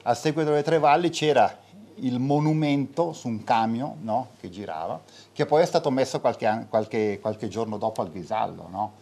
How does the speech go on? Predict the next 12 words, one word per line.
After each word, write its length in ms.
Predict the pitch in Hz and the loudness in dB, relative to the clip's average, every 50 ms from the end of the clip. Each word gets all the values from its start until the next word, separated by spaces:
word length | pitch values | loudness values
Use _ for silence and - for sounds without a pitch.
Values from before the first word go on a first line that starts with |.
| - - - - _ - | -20 -20 -20 -20 _ -18
Capisci? 220 | - 90 82 - | -16 -16 -14 -10
Quindi 180 | - 120 113 110 | -10 -10 -8 -8
sono 140 | - 110 | -8 -8
rimasti, 460 | 104 104 104 107 107 - - 113 113 113 - | -8 -6 -4 -4 -6 -6 -8 -10 -10 -10 -10
sono 160 | - 120 113 | -10 -10 -8
rimasti 280 | 117 117 120 117 - - | -8 -8 -8 -10 -10 -12
colpiti 340 | 117 110 104 - 117 113 | -12 -12 -10 -10 -10 -8
da 100 | 110 101 | -8 -6
questo. 320 | 92 - 127 117 104 - - - - _ _ - - - - - - - - | -6 -4 -4 -6 -6 -6 -10 -20 -20 _ _ -20 -20 -20 -20 -20 -20 -12 -6
Questi 260 | - 151 160 - 160 | -4 -4 -2 -4 -4
sono 180 | - 151 131 120 | -4 -4 -4 -4
pa-, 220 | - - 113 113 | -4 -6 -8 -8